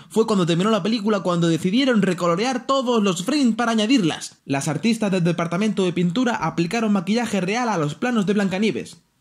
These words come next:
Durante la producción, Disney mantuvo a un pequeño grupo de animales en un espacio natural del estudio para que los animadores tuvieran referencias reales.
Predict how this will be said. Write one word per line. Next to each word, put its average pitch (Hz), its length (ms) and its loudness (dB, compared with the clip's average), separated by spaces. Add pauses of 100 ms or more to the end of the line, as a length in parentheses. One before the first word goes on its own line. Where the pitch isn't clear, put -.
Durante 156 380 2
la 139 80 -2
producción, 143 520 -2 (140)
Disney 226 380 2
mantuvo 196 380 2
a 214 40 0
un 202 80 2
pequeño 220 320 0
grupo 226 240 0
de 175 80 0
animales 208 400 0
en 202 80 0
un 226 100 2
espacio 208 360 -2
natural 175 400 0
del 156 100 0
estudio 208 380 -2
para 139 180 -4
que 131 120 -2
los 123 180 -2
animadores 165 500 -2
tuvieran 208 320 2
referencias 214 580 0
reales. 131 520 -4